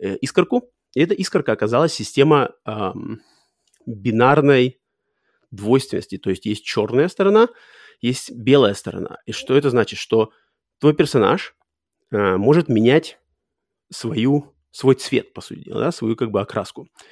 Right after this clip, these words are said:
Если ты окрашиваешься белый цвет, то когда в тебя враги или какие-то препятствия стреляют, грубо говоря, белыми патронами, то ты можешь их поглощать. Но если в тебя стреляют черными патронами, то, соответственно, ты умрешь. Но ты можешь поменять цвет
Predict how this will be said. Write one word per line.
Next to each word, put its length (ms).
Если 200
ты 120
окрашиваешься 600
белый 500
цвет, 340
то 120
когда 280
в 80
тебя 260
враги 480
или 100
какие-то 320
препятствия 560
стреляют, 640
грубо 240
говоря, 180
белыми 440
патронами, 560
то 80
ты 120
можешь 240
их 100
поглощать. 540
Но 480
если 220
в 40
тебя 120
стреляют 260
черными 260
патронами, 320
то, 100
соответственно, 340
ты 100
умрешь. 440
Но 160
ты 100
можешь 220
поменять 360
цвет 320